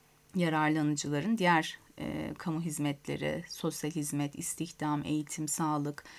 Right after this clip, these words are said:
e, gibi, e, kamu hizmetlerine erişimlerinin, e, tümüne erişimleri aslında kolaylaştırılması hedefleniyor. Tabii burada, e, erişimde hızlı ve, e, erişimin etkin olması,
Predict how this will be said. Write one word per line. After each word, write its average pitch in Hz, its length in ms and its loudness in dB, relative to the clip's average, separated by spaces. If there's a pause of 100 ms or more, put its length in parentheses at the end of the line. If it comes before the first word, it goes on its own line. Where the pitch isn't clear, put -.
(380)
e, 139 440 0 (160)
gibi, 170 440 -2 (140)
e, - 280 -12
kamu 185 300 0
hizmetlerine 143 640 0
erişimlerinin, 160 800 0 (380)
e, 160 280 -4 (1120)
tümüne 180 460 4
erişimleri 143 560 2
aslında 143 800 0
kolaylaştırılması 151 1300 2 (240)
hedefleniyor. 147 760 -4 (280)
Tabii 160 280 -4
burada, 165 380 0 (520)
e, - 80 -2 (340)
erişimde 160 760 0 (100)
hızlı 165 380 -2
ve, 156 260 -2 (140)
e, - 60 -6 (440)
erişimin 151 420 0
etkin 165 380 0
olması, 135 720 0